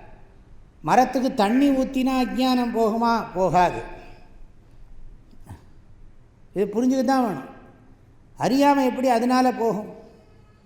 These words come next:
எனக்கு வந்து நாளைக்கு சாயங்காலம் இந்த ஊர்ல இருந்து எத்தனை பஸ்ஸு சென்னைக்கு போகுதுன்னு தெரிஞ்சுக்கணும்னு நினைக்கிறேன்.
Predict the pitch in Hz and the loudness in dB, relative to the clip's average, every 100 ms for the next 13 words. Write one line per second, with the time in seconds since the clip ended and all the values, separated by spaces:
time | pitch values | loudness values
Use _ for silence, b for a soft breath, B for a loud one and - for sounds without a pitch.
0 | _ _ _ _ - - 208 233 220 233 | _ _ _ _ -16 -4 -2 -2 0 0
1 | 240 285 240 147 - - - - - - | 2 2 2 -2 -10 -18 -20 -20 -20 -20
2 | _ - - - - 208 240 220 214 - | _ -20 -20 -16 -4 0 0 0 -2 0
3 | 220 247 233 247 262 262 220 226 240 254 | 0 0 0 2 2 0 0 0 0 2
4 | 240 226 233 269 214 185 254 262 220 226 | 0 0 -2 -2 -2 -2 0 0 0 -2
5 | 262 247 190 - - 208 240 247 220 185 | -2 0 0 -4 -4 -2 0 -2 -4 -4
6 | 208 175 214 226 202 208 208 180 214 196 | -2 0 -2 -4 -4 -2 -2 -4 -4 -4
7 | 175 165 165 165 | -6 -6 -8 -10